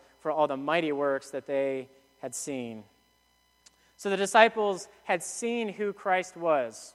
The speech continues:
They had known the truth. They had seen the miracles. They had listened to his teaching. And then that yielded the proper response,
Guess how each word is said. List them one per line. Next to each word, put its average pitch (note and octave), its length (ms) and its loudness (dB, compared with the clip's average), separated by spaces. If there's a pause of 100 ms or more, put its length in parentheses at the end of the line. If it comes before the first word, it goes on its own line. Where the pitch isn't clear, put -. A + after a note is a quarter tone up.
(380)
They F#3 100 6
had F#3 180 4
known G#3 460 2
the A3 80 -2
truth. G3+ 380 0
They F3+ 100 -2
had E3+ 160 -4
seen A3+ 400 -6
the A3 80 -4
miracles. G3 540 -4
They F3+ 100 -2
had F3 140 -2
listened G3+ 680 -4 (320)
to F3+ 140 -4
his F#3 180 -6
teaching. F3+ 560 -8 (240)
And F3 180 -4
then F3+ 140 -4
that G3 220 -2
yielded F#3 800 0 (160)
the G#3+ 100 -2
proper G3 480 -2
response, E3 880 -6